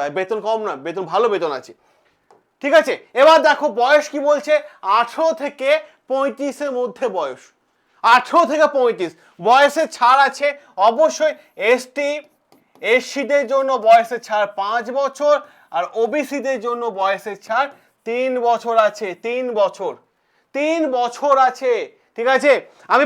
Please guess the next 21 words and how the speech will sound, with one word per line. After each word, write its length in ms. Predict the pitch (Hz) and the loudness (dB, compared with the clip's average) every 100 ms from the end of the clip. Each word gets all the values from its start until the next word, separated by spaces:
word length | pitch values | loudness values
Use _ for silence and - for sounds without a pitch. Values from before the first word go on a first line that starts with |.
| 240 | 2
প্রথমে 240 | 254 311 294 | 2 6 6
আবেদনটা 460 | 247 262 294 285 294 277 | 8 6 6 4 4 4
তোমাদের 220 | 269 277 233 | 2 2 2
দেখিয়ে 220 | 226 233 | -2 -6
দিই। 120 | 151 113 _ _ - | -8 -14 _ _ 2
এই 160 | 262 277 | 4 6
হচ্ছে 220 | 277 294 277 | 4 0 -6
পুরো 140 | 262 262 208 | 0 2 2
আবেদন, 280 | 202 180 131 - _ | 2 0 -2 -10 _
ক্লিয়ার? 260 | 214 233 302 - _ _ - | 2 4 4 -2 _ _ -2
পুরো 120 | 254 262 | 6 8
আবেদনটা 380 | 254 262 277 262 | 8 4 2 2
হচ্ছে 180 | 269 262 220 | 0 0 0
এইটা, 200 | 196 151 127 | 0 -4 -6
এ 40 | 185 160 | -12 -2
পুরো 140 | 254 269 | 2 2
নোটিফিকেশনটা, 680 | 254 254 254 254 262 269 262 285 - _ - | 2 -2 -6 -8 -6 -6 -8 -10 -14 _ -6
এটা 120 | 220 254 | -2 2
হচ্ছে 160 | 254 269 | 2 4
পুরো 160 | 269 277 254 | 6 8 6
নোটিফিকেশন। 540 | 240 208 202 175 127 | 4 -2 -4 -4 -8